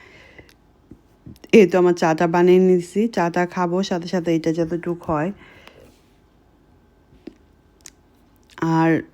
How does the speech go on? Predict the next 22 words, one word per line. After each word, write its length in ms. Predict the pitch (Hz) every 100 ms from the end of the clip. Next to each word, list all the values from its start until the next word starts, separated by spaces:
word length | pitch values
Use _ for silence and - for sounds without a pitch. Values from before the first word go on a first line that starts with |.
| _ _ _ _ _ _ _ -
আমার 280 | 156 156 170
কাছে 220 | 196 196
মজা 300 | 185 175 180
লাগে 260 | 175 160
সমোসার 400 | 160 170 160 156
সাথে 240 | 156 151 151
সবচাইতে 460 | 151 147 151 151
বেশি 280 | 151 151 156
যে 160 | 147 156
এই 60 |
সসটা, 460 | 151 - 147 147 156
সেটা 280 | - 156 147
হলো 280 | 151 156 156 - - - _
সুইট 300 | - 190 175
চিলি 260 | - 185 196
সস 380 | - 170 202 -
অথবা 380 | 165 170 156 156
টারমারিকের 640 | 165 165 175 185 185 175
যে 140 | 170
সসটা 360 | 170 165 160 165
থাকে 260 | 165 156 180
না, 200 | 196